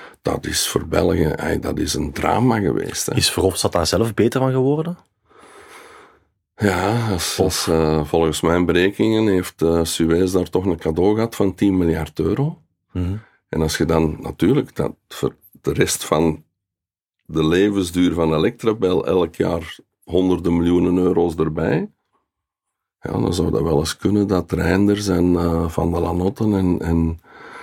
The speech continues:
Speaker 1: en, ehm, Guy Verhofstadt daar, eh, niet, niet zonder, zonder een aalmoes vanaf gekomen zijn, hè.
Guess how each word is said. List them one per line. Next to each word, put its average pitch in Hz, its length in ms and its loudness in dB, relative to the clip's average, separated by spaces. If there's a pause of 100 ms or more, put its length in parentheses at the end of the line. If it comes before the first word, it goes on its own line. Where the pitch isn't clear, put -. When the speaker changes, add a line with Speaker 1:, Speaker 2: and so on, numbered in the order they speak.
(360)
Speaker 1:
en, 82 360 2
ehm, 78 1000 0 (1080)
Guy 87 320 2
Verhofstadt 80 800 -2
daar, 87 340 0
eh, 85 720 -4 (1400)
niet, 92 320 2
niet 92 220 2
zonder, - 840 0 (920)
zonder 92 460 0
een 85 140 2
aalmoes 98 540 0
vanaf 104 320 0
gekomen 139 540 -6
zijn, 95 300 -4
hè. 147 60 -6